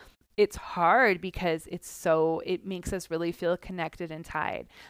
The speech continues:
That's a special memory that we shared with that person.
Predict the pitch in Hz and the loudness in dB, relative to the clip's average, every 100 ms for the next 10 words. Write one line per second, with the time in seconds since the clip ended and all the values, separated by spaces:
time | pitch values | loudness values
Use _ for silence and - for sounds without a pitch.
0 | - 185 175 - - - 185 - 262 240 | 2 4 4 0 -8 0 0 2 -2 0
1 | 190 190 185 185 - 156 156 165 165 151 | 0 -2 -2 -4 -6 -8 -2 -2 0 -2
2 | 170 165 165 160 175 170 - - 170 165 | 2 2 2 -2 -2 0 -2 -4 -4 -4
3 | - - 50 | -6 -10 -14